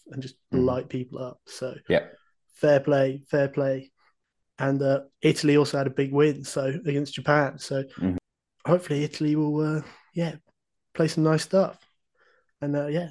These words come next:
Speaker 1: I think that's it for our, for our quick roundup then, Mike.
Speaker 2: Yeah, I think so, though. I think you wrap things up quite nicely.
Speaker 1: Lovely. <laughs> All right. Well, from that into our aptly named armchair analysis.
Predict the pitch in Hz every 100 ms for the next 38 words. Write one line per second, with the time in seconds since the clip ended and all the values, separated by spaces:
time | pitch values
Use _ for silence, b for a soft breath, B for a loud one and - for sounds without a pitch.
0 | - 147 170 151 160 175 170 170 165 165
1 | 349 - 165 165 190 - 151 202 151 131
2 | 131 - - - _ _ _ _ _ -
3 | 107 175 - 175 - - 98 87 _ _
4 | _ - 85 - 98 76 82 80 85 -
5 | 85 80 85 - 107 147 208 - - -
6 | _ _ _ _ _ _ _ _ 139 127
7 | 143 - - _ - - - - _ _
8 | _ _ _ _ _ _ _ _ _ 208
9 | 135 135 135 160 151 135 151 147 139 -
10 | _ _ - 180 160 160 147 147 156 156
11 | 151 143 143 156 147 147 143 139 139 135
12 | - - 139 135 147 135 139 139 131 143
13 | 139 -